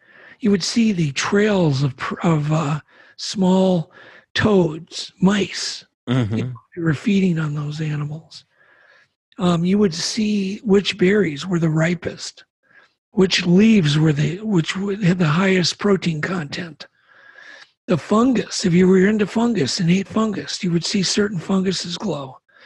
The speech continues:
Speaker 1: Um, you would see, which is really interesting, the Alba vernix,
Speaker 2: Mm-hmm.
Speaker 1: which I find interesting, which is a possibility. They're leaving markers for each other.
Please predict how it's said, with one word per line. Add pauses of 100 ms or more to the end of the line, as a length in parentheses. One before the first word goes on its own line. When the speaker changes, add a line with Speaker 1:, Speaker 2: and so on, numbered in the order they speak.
(880)
Speaker 1:
Um, (760)
you
would
see, (220)
which
is
really
interesting, (720)
the
Alba (560)
vernix, (340)
Speaker 2:
Mm-hmm. (960)
Speaker 1:
which
I
find
interesting, (480)
which
is
a
possibility.
They're
leaving
markers (360)
for
each
other.